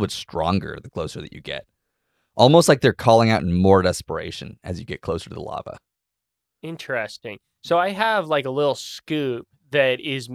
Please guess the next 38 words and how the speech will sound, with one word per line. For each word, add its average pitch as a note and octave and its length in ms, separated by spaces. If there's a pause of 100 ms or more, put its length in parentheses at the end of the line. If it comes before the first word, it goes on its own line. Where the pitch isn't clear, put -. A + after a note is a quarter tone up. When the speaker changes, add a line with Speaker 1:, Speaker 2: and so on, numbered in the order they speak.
(220)
Speaker 2:
uh, A#2+ 560 (140)
made C#3 340
of B2+ 100
that A2+ 260
same B2 380
material B2+ 880
so A#2+ 60
Speaker 1:
Mm-hmm. A2 140
Speaker 2:
that C3 100
I A#2+ 100
can A#2 260 (140)
grab A#2 400
a A2+ 160
little A#2+ 240
bit A2+ 360 (140)
of A2 520
lava. C3 560 (100)
Speaker 1:
Mm-hmm. A2+ 260 (120)
Speaker 2:
It's F#3+ 160
just F3+ 240
normally C3 460
people A#2+ 300
check G#2+ 340
it G2+ 220
for G#2+ 140
random G#2 380 (140)
things G#2+ 300
to - 80
make G#2+ 60
Speaker 1:
Totally. C3+ 240
Speaker 2:
sure D#2 60
it's - 120
Speaker 1:
It's A#2 140
Speaker 2:
good - 60
Speaker 1:
actually A#2+ 240
made C3+ 80
of G#2 80
Speaker 2:
lava. A#2 120